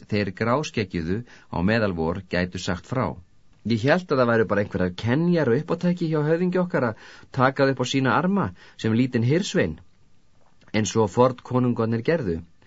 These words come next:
En nú sé ég að svo er ekki og bið þig afsaka fávisku mína." "Það skal ég líka gera á stundinni," sagði Pípinn,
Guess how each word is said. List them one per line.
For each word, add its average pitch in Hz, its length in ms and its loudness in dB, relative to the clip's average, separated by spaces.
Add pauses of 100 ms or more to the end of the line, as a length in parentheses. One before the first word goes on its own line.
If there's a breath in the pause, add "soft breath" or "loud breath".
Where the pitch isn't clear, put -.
(380 soft breath)
En 104 200 2
nú 139 180 2
sé 143 380 2
ég 98 320 0 (140)
að 120 100 -4
svo 139 320 0
er 120 80 0
ekki 82 380 -6 (360 soft breath)
og 87 220 -4
bið 113 160 2
þig 110 160 4
afsaka 113 480 0 (160)
fávisku 110 480 -2
mína." 76 320 -4 (720)
"Það 131 220 0
skal 190 160 0
ég 180 160 2
líka 170 240 0
gera 143 240 2
á 120 80 0
stundinni," 104 460 -2
sagði 87 260 -4
Pípinn, 80 320 -6